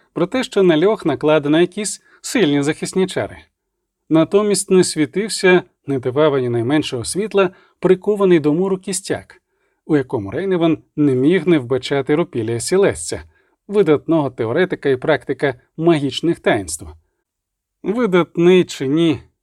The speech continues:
Рупілій у вигляді радісно вишкіреного кістяка, на відміну від стін, жодної магії не випромінював, з чого неспростовно випливало, що творіння магів довговічніші, ніж вони самі.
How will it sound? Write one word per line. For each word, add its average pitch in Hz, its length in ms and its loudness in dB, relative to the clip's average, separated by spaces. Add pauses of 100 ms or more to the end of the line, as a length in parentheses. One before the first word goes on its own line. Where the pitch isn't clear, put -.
(120)
Рупілій 160 640 -2 (100)
у 151 100 -2
вигляді 147 380 2
радісно 147 480 0
вишкіреного 135 640 -2
кістяка, - 640 -4 (580)
на 220 120 -2
відміну 151 440 0
від 127 160 -6
стін, 220 360 -4 (260)
жодної 214 460 2
магії 196 380 2
не 180 120 6
випромінював, 165 760 -2 (340)
з 190 160 -6
чого 226 280 0
неспростовно 170 760 0
випливало, 185 640 0 (260)
що - 220 0
творіння 143 540 0
магів 208 400 -2
довговічніші, 190 1000 -2 (160)
ніж 185 260 -2
вони 160 260 0
самі. 117 400 -6